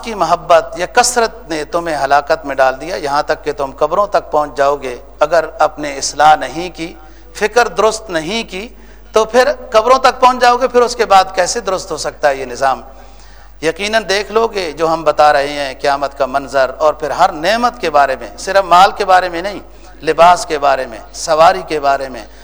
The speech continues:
مکان کے بارے میں، کاروبار، ہر نعمت کے بارے میں تم سے سوال ہوگا۔ عمر کے بارے میں، زندگی کے بارے میں، کمائی کے بارے میں، جوانی کے بارے میں، اوقات کے بارے میں، سب نعمتیں۔ فرمایا، "والعصر"، زمانے کی قسم،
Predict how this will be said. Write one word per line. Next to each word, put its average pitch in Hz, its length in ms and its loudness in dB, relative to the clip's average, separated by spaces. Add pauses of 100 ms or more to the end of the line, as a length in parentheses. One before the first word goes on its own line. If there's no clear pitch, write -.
(160)
مکان 196 400 4
کے 196 180 -6
بارے 151 260 2
میں، 127 180 -12 (100)
کاروبار، 175 420 6 (260)
ہر 254 220 6
نعمت 262 640 0
کے 240 120 2
بارے 185 300 4
میں 170 140 -6
تم 156 200 -4
سے 147 120 -14
سوال 139 340 -2
ہوگا۔ 131 380 -2 (520)
عمر 170 440 2
کے 208 160 -6
بارے 147 300 2
میں، 135 200 -12
زندگی 208 460 -4
کے 196 140 -8
بارے 156 300 0
میں، 143 220 -10
کمائی 190 300 4
کے 214 160 -4
بارے 170 280 2
میں، 143 120 -10
جوانی 196 440 2
کے 240 140 -2
بارے 180 300 4
میں، 151 100 -6
اوقات 214 460 4
کے 226 100 0
بارے 208 240 2
میں، 214 120 -14 (280)
سب 185 260 -2
نعمتیں۔ 120 340 -12 (880)
فرمایا، 156 340 2
"والعصر"، 147 500 2 (720)
زمانے 202 520 4
کی 254 200 -6
قسم، 170 320 2